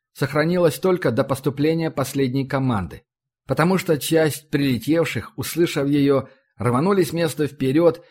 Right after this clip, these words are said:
часть осталась на месте, недоуменно озираясь, а еще часть ринулась в разные стороны. Ну, сказали же бежать, значит, надо бежать куда-то.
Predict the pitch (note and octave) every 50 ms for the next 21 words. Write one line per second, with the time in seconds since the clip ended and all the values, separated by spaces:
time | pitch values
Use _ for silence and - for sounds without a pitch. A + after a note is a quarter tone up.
0 | _ _ - - E3+ F3 F3+ F3+ - - - - C3 B2+ - - C#3 B2+ A#2+ A2+
1 | - B2 A#2+ B2 C#3+ E3 E3+ D#3 - - C3+ - - _ _ _ B2+ C3+ C#3 D3
2 | D3+ D3 D3 D3 D3 D3 D3 C#3+ C#3 C3+ C3 A#2+ C3+ C3+ C3+ C3+ C3+ B2+ B2+ B2+
3 | A#2 - - _ _ _ - A2+ B2+ B2+ A#2+ A2+ - - D#3 D#3 C3 - - C3+
4 | C3+ C3+ C3 B2+ - - - _ _ _ _ A#2+ C3+ F#3+ G#3+ G#3 G3 F#3 F3+ F3
5 | - A#2+ A#2 A#2+ B2+ C3 B2 B2+ B2+ B2+ A#2+ - - C3+ B2+ A2+ G#2+ F#2 E2+ -
6 | - _ _ _ _ _ _ _ - - - B2+ D3 E3+ F3 E3 D#3 - - E3
7 | D3+ C#3+ F#3 F#3+ F#3+ E3+ C3 B2+ A#2+ G#2+ A#2+ C3+ A#2+ G2 G2+ G2 E2 D2+ - -
8 | _ _ - - A#2 C#3+ F3 F3+ - - F3 E3+ F3 F3 E3+ E3+ E3+ E3+ D3+ A#2+
9 | C#3 D#3 C3+ - - - - - B2 - - - - F#3 D#3+ C3 B2 A2 F2 -
10 | - - -